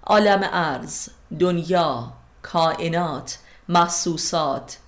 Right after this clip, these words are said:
زندگی، غرایز، عالم موجودات و همه ارزش‌های نهفته در آن تجلی رحمانی الله است که داده‌های الهی به بشر است و خداوند بدین گونه خودش را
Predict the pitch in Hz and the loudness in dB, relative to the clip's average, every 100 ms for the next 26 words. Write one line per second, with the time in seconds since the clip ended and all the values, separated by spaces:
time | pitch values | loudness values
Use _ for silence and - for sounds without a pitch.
0 | - 151 180 180 165 165 180 160 135 - | -14 -4 0 0 0 -2 -2 -4 -6 -8
1 | - - - - 165 165 147 156 156 139 | -18 -20 -6 2 4 4 2 -2 -2 -2
2 | - 123 120 - - - 180 170 185 208 | -4 -8 -14 -20 -6 4 6 6 4 2
3 | 196 175 160 147 135 143 135 117 - - | 0 -2 -4 -4 -2 -2 -2 -6 -12 -18
4 | - 180 180 185 196 190 175 175 180 180 | -2 2 2 2 2 2 2 2 -2 -2
5 | - 202 202 185 180 175 156 - 156 139 | 2 2 2 0 -2 -4 -8 -8 -4 -2
6 | 123 - 170 180 196 208 - - - 180 | -2 -2 -2 -2 -4 -10 -14 -8 -2 2
7 | 180 170 175 180 170 170 175 170 160 180 | 2 2 0 2 2 0 0 -2 0 -2
8 | 208 - 165 143 156 151 147 143 - - | -2 -2 -4 -2 -4 -4 -6 -4 -6 -10
9 | - - - 214 208 190 190 190 180 165 | -14 -8 0 4 6 6 4 2 2 0
10 | 165 165 156 151 165 143 156 143 165 175 | -2 0 0 -2 -6 -4 -2 -2 -4 -4
11 | 165 135 127 - - - - 196 196 202 | -4 -4 -6 -10 -14 -20 -2 -2 2 2
12 | 190 170 - 170 151 143 143 175 190 180 | 2 2 0 -2 -4 -8 -2 -2 0 -4
13 | 156 156 143 139 180 160 147 - 151 135 | -4 -6 -6 -8 -4 -4 -4 -4 -2 -2
14 | 135 | -6